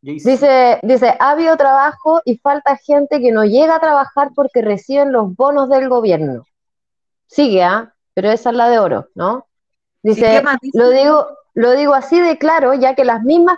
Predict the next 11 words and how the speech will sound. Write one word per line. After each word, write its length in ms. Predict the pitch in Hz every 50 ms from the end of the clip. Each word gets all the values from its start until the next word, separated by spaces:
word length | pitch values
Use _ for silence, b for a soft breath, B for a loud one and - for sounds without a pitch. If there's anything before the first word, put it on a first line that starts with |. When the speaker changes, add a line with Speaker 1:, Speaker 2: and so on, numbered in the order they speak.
| -
Speaker 2:
personas 400 | - 294 269 - 311 294 294 302 294 -
que 80 | 269
buscan 400 | 269 285 294 294 - 311 294 277
trabajo 580 | - 220 202 208 220 240 277 285 - 320 320 320 -
así 360 | 226 220 214 - - 285 302
lo 120 | 294 294 285
explican". 760 | 285 - _ _ - 240 233 208 196 165 147 139 139 151 - _ _
Sale, 760 | _ _ _ - 117 120 143 131 143 180 202 180 170 165 160
weón, 300 | 156 160 170 180 190 208
grupiento 500 | 190 180 170 160 180 240 262 226 - -
así. 200 | 156 147 _ _